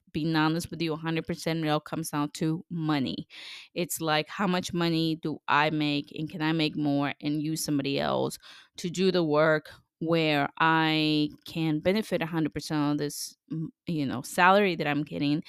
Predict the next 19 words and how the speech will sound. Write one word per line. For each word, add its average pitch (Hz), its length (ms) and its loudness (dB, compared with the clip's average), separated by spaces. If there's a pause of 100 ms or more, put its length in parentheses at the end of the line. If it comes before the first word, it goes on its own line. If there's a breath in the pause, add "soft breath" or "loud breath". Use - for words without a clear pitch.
(320 loud breath)
but 170 200 -2
yet 160 260 2
I'm 160 160 0
not 147 180 2
doing 147 280 0
the 147 80 4
much 143 360 0
of 160 120 -2
the 156 100 2
work 143 280 0
and 147 120 -4
having 139 240 -2
somebody 139 320 -4
else 147 340 -4
do 151 220 2
it 160 160 0
and 160 160 -4
pay 139 160 -10
less. 147 400 -8